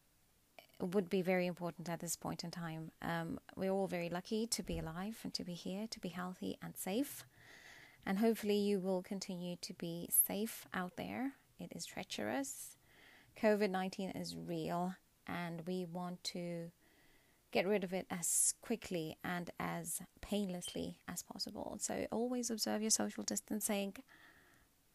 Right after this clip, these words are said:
Wear your masks if you have to. Avoid going out unless it is absolutely necessary. And as far as possible, stay within your support bubbles.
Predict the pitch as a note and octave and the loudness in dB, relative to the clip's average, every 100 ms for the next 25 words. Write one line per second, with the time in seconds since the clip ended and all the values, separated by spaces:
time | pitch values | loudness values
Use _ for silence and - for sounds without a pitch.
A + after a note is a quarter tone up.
0 | - - F#3 G3+ A3+ A3 A#3 - - G#3+ | -14 -2 0 2 2 4 4 4 2 0
1 | - G#3+ G3+ - - G#3 G3 G3+ G3+ - | 0 0 2 0 -2 0 2 0 -2 -8
2 | - - A3+ F#3+ F3 G3 G3+ F#3+ F#3+ F#3 | -18 0 2 2 2 2 2 2 2 4
3 | F3+ F3+ F#3 F#3 F#3 - F#3 F3+ - F#3 | 4 2 2 0 0 -2 -4 -4 -4 -4
4 | - - F3 F3+ F#3 F3 E3+ - - G3 | -2 -2 -2 -4 -4 -6 -6 -6 -6 -6
5 | - - - - F#3+ F#3+ F#3+ G3 - G3+ | -6 -6 -8 -6 -2 -2 -2 -4 -2 -4
6 | G3+ - G3 G3 F#3 F#3 - G3+ - - | -4 -4 -4 -4 0 0 0 -2 0 -2
7 | F#3+ F#3 F3+ F3+ F#3 F#3 - - - F#3 | -2 -4 -4 -6 -6 -4 -6 -6 -8 -8
8 | - - F#3 - G3+ - | -6 -6 -4 -4 -6 -8